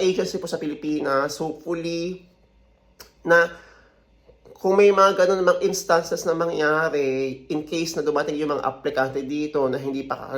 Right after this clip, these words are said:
sila makakapagsimula, at least may plan B, may allowance. Kasi nakakaawa naman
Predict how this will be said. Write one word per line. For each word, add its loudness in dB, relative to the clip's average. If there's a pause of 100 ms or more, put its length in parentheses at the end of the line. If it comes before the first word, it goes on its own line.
sila -4
makakapagsimula, -4 (600)
at -2
least -2
may -4
plan -2
B, -10 (400)
may -4
allowance. 0 (400)
Kasi -2 (720)
nakakaawa 4
naman -4